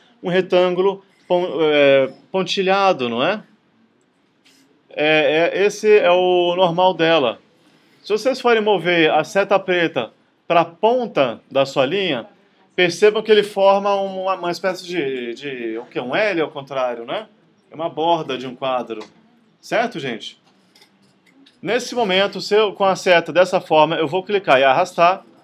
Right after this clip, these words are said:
e eu posso mexer a linha se eu precisar, tudo bem?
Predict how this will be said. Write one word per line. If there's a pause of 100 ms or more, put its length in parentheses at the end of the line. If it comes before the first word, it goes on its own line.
(280)
e
eu
posso
mexer
a
linha
se
eu
precisar,
tudo
bem?